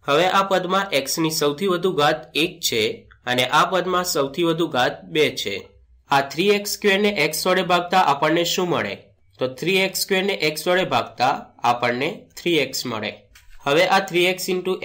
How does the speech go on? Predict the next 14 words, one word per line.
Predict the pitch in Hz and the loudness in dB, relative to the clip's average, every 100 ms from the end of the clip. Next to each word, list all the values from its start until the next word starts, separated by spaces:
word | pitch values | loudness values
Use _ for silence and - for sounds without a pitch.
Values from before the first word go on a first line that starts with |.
| 117 | 0
x, | 117 - - - _ _ | 0 -4 -10 -10 _ _
થ્રી | - 127 | -4 -2
એક્સ | 143 156 | -2 -2
સ્ક્વેર | - - 175 170 | -8 -2 0 2
મળે, | 170 165 214 - _ _ _ _ - | 0 -2 -4 -10 _ _ _ _ -6
થ્રી | 143 151 | 0 2
એક્સ | 185 - | 0 -2
into | 196 190 | -2 0
માઇનસ | 185 175 180 185 - | 0 0 0 -4 -4
વન, | 110 110 147 - - | -4 -4 -6 -14 -6
માઇનસ | 120 120 160 185 | -2 -2 -2 -6
થ્રી | - 175 170 | -6 0 0
એક્સ | 170 - | 0 -4
મળે. | 170 160 | -2 -2